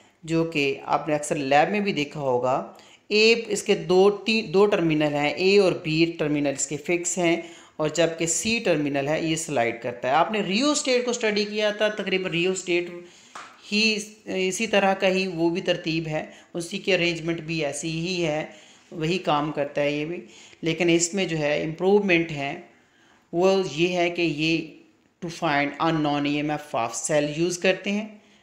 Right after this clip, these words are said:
पोटेंशियोमीटर को हम unknown E M F of cell, किसी भी सेल की ईएमएफ़ को फाइंड करते हैं। उसके बाद हम compare two E M Fs of cell, दो सेल हैं उनकी ईएमएफ़ को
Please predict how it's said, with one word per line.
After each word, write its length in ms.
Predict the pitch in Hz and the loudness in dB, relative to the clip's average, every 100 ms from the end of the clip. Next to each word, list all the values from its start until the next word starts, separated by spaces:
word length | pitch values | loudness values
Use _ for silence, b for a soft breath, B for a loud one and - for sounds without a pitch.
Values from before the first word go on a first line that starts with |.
| b | b
पोटेंशियोमीटर 640 | - 175 202 226 214 170 165 | 0 2 4 2 0 0 -2
को 140 | 165 | 0
हम 280 | 151 156 226 - B B B | -2 -2 -4 -10 B B B
unknown 640 | 170 190 208 175 156 156 - | 2 4 4 4 2 0 -2
E 120 | 196 180 | 2 2
M 100 | 151 135 | 2 0
F 200 | 139 - - _ _ _ - | -2 -6 -20 _ _ _ 0
of 220 | 143 143 | 2 2
cell, 300 | - 135 104 - B B - | 0 -2 -2 -10 B B -8
किसी 240 | 208 233 | -6 -4
भी 100 | 196 | -6
सेल 300 | - 160 151 160 | -4 -2 -2 -6
की 220 | 165 156 151 - _ _ _ _ _ _ _ _ 208 | -10 -10 -12 -16 _ _ _ _ _ _ _ _ 0
ईएमएफ़ 420 | 190 180 160 - | 2 4 2 0
को 100 | 175 | -6
फाइंड 360 | 165 185 180 190 | -2 0 0 2
करते 300 | 190 185 190 | 2 2 0
हैं। 300 | 185 190 196 B B - | -2 -2 -6 B B -10
उसके 240 | 190 208 | 0 2
बाद 280 | 175 170 151 | 6 6 4
हम 160 | 151 147 - 185 | 0 -4 -2 0
compare 600 | 175 175 214 208 208 202 208 | 0 0 2 6 6 6 2
two 140 | 226 226 208 | -4 0 4
E 80 | 165 | 4
M 120 | 143 | 4
Fs 220 | 123 - - - 156 | 0 -2 -6 -2 -2
of 100 | 151 | 0
cell, 280 | - 160 127 - - | 0 2 2 -2 -6
दो 160 | 190 202 | 2 4
सेल 320 | 202 175 165 165 | 4 4 2 2
हैं 100 | 165 | 0
उनकी 320 | 160 165 165 156 | 0 -2 -4 0
ईएमएफ़ 320 | 156 151 | 0 -2
को 80 | 147 | -4